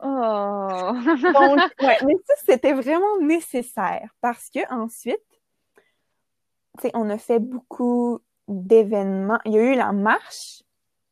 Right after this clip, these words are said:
Speaker 1: Oui.
Speaker 2: J'ai une photo de toi dans la marche, t'es tellement cool, là. T'es genre,
Speaker 1: Oh.
Speaker 2: avec ton sel, t'es comme full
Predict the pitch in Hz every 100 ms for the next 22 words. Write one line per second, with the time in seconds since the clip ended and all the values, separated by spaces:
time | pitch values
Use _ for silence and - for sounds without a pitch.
0 | - 226 233 240 233 240 240 254 - 302
1 | 262 226 208 220 226 240 - 214 - 285
2 | 233 226 214 262 302 269 302 _ 247 247
3 | 254 269 - 523 415 202 240 254 320 349
4 | 285 262 330 330 285 277 - 262 302 277
5 | 302 330 320 -